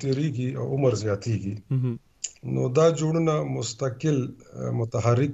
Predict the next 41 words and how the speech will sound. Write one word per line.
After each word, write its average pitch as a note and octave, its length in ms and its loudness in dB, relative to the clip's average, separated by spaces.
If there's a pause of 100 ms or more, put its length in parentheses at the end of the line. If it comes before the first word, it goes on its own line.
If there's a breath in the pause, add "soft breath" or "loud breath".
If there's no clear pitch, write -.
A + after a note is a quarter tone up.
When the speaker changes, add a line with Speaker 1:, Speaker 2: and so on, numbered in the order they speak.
Speaker 1:
وي C#3 180 -2
او A2+ 120 0
کار A2+ 240 4
پې A#2 180 -2
کېږي، A#2+ 300 -2
د A2 80 2
بدن G#2+ 300 2
وزن G#2 280 2
نیسي. F2+ 300 -6 (220)
Speaker 2:
مهم. C3 280 0 (1300)
Speaker 1:
نو B2 140 0 (140)
د - 20 6 (180)
دې F#3+ 160 4 (140)
ترمنځ D#3 380 2 (140)
چې - 140 -6
کم D3 120 -2
فریکشن E3+ 480 0
پیدا B2 320 -2
کیږي، D3 420 -4
نو A#2+ 60 0
دا A#2+ 240 4
به A#2 80 0 (440)
رجیږي C3 560 4
او G#2+ 60 4
سولویږي G#2 680 0
به. D#2+ 100 -10 (300)
Speaker 2:
صحیح. C3 380 -2 (640 soft breath)
Speaker 1:
تر C3 140 6
دې D3 260 6
چې D#3 160 0
کله C3 160 4
شپېته B2+ 420 -2
کالو C3+ 200 0
ته - 180 -10
عمر C3 180 2
ورسیږي، D#3+ 460 0
نو C#3+ 60 0
دا D#3+ 160 4
کمزوري D#3+ 540 0
شي D3+ 80 -2
او C#3+ 100 2